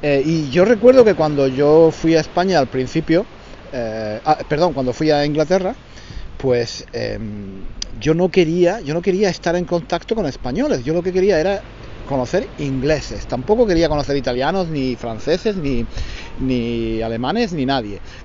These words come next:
<laughs> Quería conocer solo ingleses o gente, o gente que hablara inglés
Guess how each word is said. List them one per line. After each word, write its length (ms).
<laughs> 360
Quería 440
conocer 360
solo 220
ingleses 560
o 100
gente, 320
o 80
gente 240
que 60
hablara 260
inglés 440